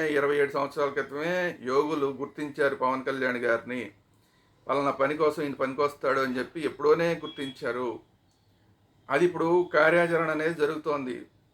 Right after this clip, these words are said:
అనేది నేను ఎప్పుడోనే వీడియో పెట్టడం జరిగింది. So చాలామంది ఆ వీడియో చూశారు, వీడియో చూడని వాళ్ళు ఉంటే మళ్ళీ మన ఛానల్లో ఉంది, ఆ వీడియో చూడొచ్చు. So ఆ విధంగా ఇప్పుడు ఏదైతే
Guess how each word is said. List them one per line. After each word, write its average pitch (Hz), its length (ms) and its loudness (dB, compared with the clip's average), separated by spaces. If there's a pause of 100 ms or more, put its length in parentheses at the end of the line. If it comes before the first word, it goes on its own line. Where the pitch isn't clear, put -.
(200)
అనేది 156 360 0 (120)
నేను 147 180 -2
ఎప్పుడోనే 160 380 2
వీడియో 156 280 2
పెట్టడం 131 300 -2
జరిగింది. 110 300 -10 (1500)
So 170 60 4 (380)
చాలామంది 139 500 2
ఆ 147 40 4
వీడియో 147 260 2
చూశారు, 143 260 -4
వీడియో 147 240 -4
చూడని 139 280 -2
వాళ్ళు 139 180 2
ఉంటే 131 120 -6
మళ్ళీ 143 320 0 (320)
మన 117 180 -6
ఛానల్లో 135 520 0
ఉంది, 135 280 -6
ఆ 139 100 2
వీడియో 123 300 -4
చూడొచ్చు. 120 460 -4 (880)
So 202 140 4 (340)
ఆ 139 180 6
విధంగా 214 380 2
ఇప్పుడు 190 300 0 (320)
ఏదైతే 180 540 0